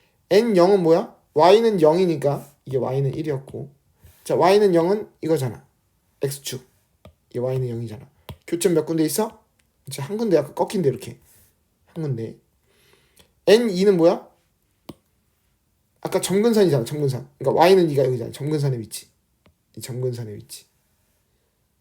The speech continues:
그러면 몇 군데 만나? 그치, 여기 한 군데 만나지, 그치? 그래서 일단 한 군데야, 맞아. 그래서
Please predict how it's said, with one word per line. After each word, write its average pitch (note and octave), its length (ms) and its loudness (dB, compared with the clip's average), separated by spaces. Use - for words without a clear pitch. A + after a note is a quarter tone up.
그러면 F3 280 -4
몇 D3 140 -2
군데 F3 240 2
만나? D3 380 -2
그치, - 180 -12
여기 A#2+ 140 -8
한 - 240 -12
군데 G3+ 240 -2
만나지, G#2 360 -8
그치? G2 260 -16
그래서 A2+ 200 -18
일단 A2+ 200 -14
한 C3 60 -10
군데야, A2 340 -14
맞아. - 240 -20
그래서 A#2 300 -16